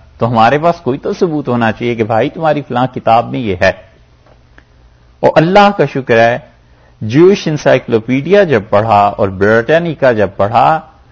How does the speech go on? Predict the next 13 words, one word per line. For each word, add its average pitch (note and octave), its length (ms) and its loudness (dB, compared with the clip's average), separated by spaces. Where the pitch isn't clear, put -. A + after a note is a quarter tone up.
تو C3 100 -2
کمال D3+ 560 2
کیا C#3 240 2
بریٹانیکا A2+ 640 -2
والوں G#2 360 0
نے، D3 280 -6
انہوں C3+ 240 0
نے D3+ 400 -2
علیہ A#2+ 340 0
باللہ A2 680 0
خدا B2 380 4
کی E3+ 260 -4
باقاعدہ A#2 640 2